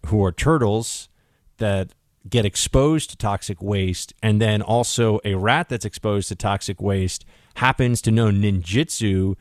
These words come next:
because he was the pet of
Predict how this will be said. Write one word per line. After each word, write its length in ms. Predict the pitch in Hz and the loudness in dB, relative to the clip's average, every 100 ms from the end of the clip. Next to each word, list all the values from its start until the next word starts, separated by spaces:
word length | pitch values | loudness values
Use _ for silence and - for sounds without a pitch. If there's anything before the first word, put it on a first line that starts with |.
| - | -8
because 260 | - 107 101 | -2 2 2
he 100 | 113 | 0
was 160 | 107 85 | -2 -2
the 120 | 95 | -2
pet 500 | - - 143 113 - _ _ - | -2 0 0 -2 -6 _ _ -4
of 480 | 107 101 101 92 87 | 0 2 2 -2 -4